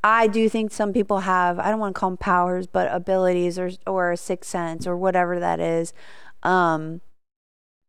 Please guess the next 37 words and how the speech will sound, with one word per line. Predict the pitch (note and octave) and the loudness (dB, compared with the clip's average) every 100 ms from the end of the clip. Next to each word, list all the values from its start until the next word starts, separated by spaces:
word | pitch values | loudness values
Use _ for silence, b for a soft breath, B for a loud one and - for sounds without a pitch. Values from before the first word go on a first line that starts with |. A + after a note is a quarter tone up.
| - | -2
I, | G#3 G#3+ G#3 | 2 2 2
I | G3+ | 0
think | G#3 F#3+ | 0 0
all | F#3 F#3+ | 0 0
of | F#3 | -2
us, | F#3+ - - | -6 -8 -6
this | G#3 | -2
is | A3+ | 0
my | G3 F3+ D#3+ | 2 2 0
just | E3 - | -4 -2
personal | E3 - D#3 | -2 -2 -6
beliefs. | D#3 D#3+ D#3 | -2 -2 0
You | F3 | 2
don't | F3 | 4
have | F3 E3+ | 2 0
to | E3 | -6
believe | E3+ E3+ E3 | -2 -2 -2
any | E3 E3+ | -2 -4
of | D#3+ | -4
this | D#3+ | -4
mumbo | E3+ D#3+ E3 D#3+ | -2 -2 -2 -2
jumbo, | D#3 C#3+ D3+ - | -4 -4 -8 -10
okay? | - E3 - B B - | -10 -12 -14 B B -4
<laughs> | G#3+ D4 - - - B B | 2 4 4 2 0 B B
Just, | - G#3 G3+ - | 2 2 2 2
uh, | G3+ F#3+ F3+ F3+ b b | 4 6 4 0 b b
I | - G3+ | 0 2
just | G3 F#3+ | 0 -2
think | G3 F#3+ | -4 -2
that | F#3 F3 E3+ | 0 2 2
we | F#3+ | -2
do | F#3 G3+ | 0 2
have | G#3 F#3 | 2 0
a | F#3 | 0
sixth | - F#3+ - | -2 -4 -2
sense | F#3 F#3 F#3+ - - - - | 0 2 -2 -8 -12 -14 -8
just | F#3+ F#3+ F3+ | 2 2 2